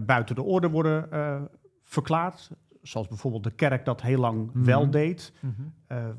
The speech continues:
Speaker 1: want ja, ik bedoel, het stond gewoon in dat, eh, hele dikke boek wat we de Bijbel noemen.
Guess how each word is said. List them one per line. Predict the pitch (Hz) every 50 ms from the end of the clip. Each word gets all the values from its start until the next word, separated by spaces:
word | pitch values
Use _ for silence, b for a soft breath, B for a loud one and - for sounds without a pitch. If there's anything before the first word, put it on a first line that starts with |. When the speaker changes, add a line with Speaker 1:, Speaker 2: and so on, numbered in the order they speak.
| 127
Speaker 1:
want | 123 123 110 104 107 104 - - -
ja, | 165 127 -
ik | - - - -
bedoel, | - 110 104 104
het | 95 107 -
stond | - 143 123 107
gewoon | - - 123 127 127 131 131 127
in | - - 135 131
dat, | 127 131 131 131 - - -
eh, | - - 135 135 135 135 131
hele | 117 - 139 143 139
dikke | 127 131 139 131 147
boek | 123 120 147 143 - - - - -
wat | 135 127
we | 151 156
de | 143
Bijbel | 139 175 185 185 160 131 117
noemen. | 120 117 113 110 107 104 104